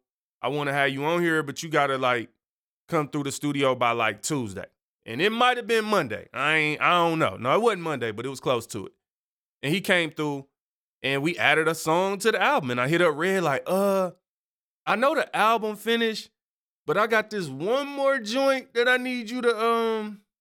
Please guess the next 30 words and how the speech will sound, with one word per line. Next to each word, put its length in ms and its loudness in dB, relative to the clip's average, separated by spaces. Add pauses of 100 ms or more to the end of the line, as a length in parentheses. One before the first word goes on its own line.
(120)
you 140 -6
know, 420 2 (580)
make 220 0
happen. 480 0 (540)
And 100 -2
he 120 -2
did 260 0
that. 260 2
So 120 -12
shout 260 0
out 180 0
to 80 -8
Red. 420 0 (580)
Much 240 -2
love 180 2
to 100 -2
him. 300 -6 (500)
Um, 480 -4 (460)
you 120 -4
know, 160 4
I 120 0
want 240 0
y'all 120 4
to 60 -4
know 140 0
about 240 0
this 220 -10
album 240 0
in 80 -6
particular. 680 -8